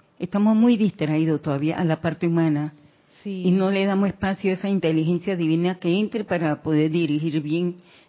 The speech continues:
Speaker 1: la, lo, en lo que debe realizar. Esta, esa es la parte que yo estaba viendo.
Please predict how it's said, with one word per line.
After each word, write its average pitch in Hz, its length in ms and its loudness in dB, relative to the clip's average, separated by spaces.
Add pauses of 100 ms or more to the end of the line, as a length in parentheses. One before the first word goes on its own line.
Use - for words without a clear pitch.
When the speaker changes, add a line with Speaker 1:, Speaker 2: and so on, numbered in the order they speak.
(200)
Speaker 1:
la, 165 260 0
lo, 165 260 0
en 160 280 4
lo 156 100 -2
que 170 140 -2
debe 185 260 4
realizar. 147 720 -2
Esta, 196 300 -6
esa - 300 -10
es 208 60 -6
la 170 140 -6
parte 165 300 -10
que - 140 -10
yo 143 80 -8
estaba 147 320 -12
viendo. 156 380 -8